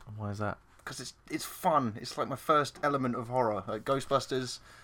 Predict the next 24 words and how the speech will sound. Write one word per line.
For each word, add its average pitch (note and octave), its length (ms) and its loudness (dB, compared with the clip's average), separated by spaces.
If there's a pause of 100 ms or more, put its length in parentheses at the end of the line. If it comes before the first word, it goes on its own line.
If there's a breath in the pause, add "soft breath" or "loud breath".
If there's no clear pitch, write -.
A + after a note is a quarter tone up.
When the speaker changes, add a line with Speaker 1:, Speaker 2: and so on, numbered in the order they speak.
(560 loud breath)
Speaker 2:
first D3+ 220 2
thing D3 80 -2
I A#2+ 80 2
can - 140 -2
remember. A2 400 0 (160)
Beetlejuice, C3 600 -2 (460)
silly B2+ 320 -2
remember A#2 260 2
that A2 140 2
as A2 80 -4
a G#2 40 -8
child. G#2+ 360 0
Shouldn't A#2 220 -6
have F2+ 80 -8
seen G2 180 -6
it. G#2 60 -6
It G2 80 -10
was G#2+ 100 -14
much A2+ 300 -4 (240)
more G#2 160 -6
mature G2 280 -6
than G2 120 -10
I G2+ 100 -6
was. F#2 220 -12